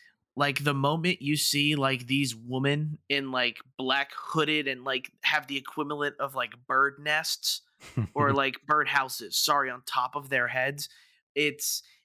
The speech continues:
Speaker 1: it is so intriguing to watch. Like, I just wanna know what these people do, and you get the answer to who those people are. Um, so, and I guess really the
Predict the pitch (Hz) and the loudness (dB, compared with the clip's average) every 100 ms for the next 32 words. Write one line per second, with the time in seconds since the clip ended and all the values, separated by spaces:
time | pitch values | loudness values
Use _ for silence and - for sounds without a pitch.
0 | - 151 175 - - - 156 156 143 135 | -4 2 2 4 2 2 2 2 0 -2
1 | 147 147 131 131 117 143 123 127 104 113 | 0 0 2 -2 -4 -4 0 2 0 -2
2 | - 127 139 139 165 151 139 131 131 139 | -6 -6 -6 -2 -2 0 0 0 0 0
3 | 147 143 135 127 - 135 113 127 160 123 | 0 -4 -8 -8 -12 -14 -12 -4 -4 -2
4 | 139 147 160 185 175 127 101 - - - | -6 -2 -2 -2 -6 -6 -8 -8 -8 -10
5 | _ _ _ 143 139 135 127 - 131 123 | _ _ _ -6 -4 -2 -4 -4 -6 -6
6 | 120 98 78 64 - _ _ _ _ - | -8 -6 -6 -8 -14 _ _ _ _ -2
7 | 143 135 135 127 127 117 _ _ _ _ | 2 2 2 0 -6 -20 _ _ _ _
8 | _ _ _ _ _ _ - - 170 156 | _ _ _ _ _ _ -2 0 2 2
9 | - - 147 143 127 - 160 160 208 196 | 0 0 0 0 -6 -4 -2 0 0 0
10 | 175 170 143 127 | 2 2 2 0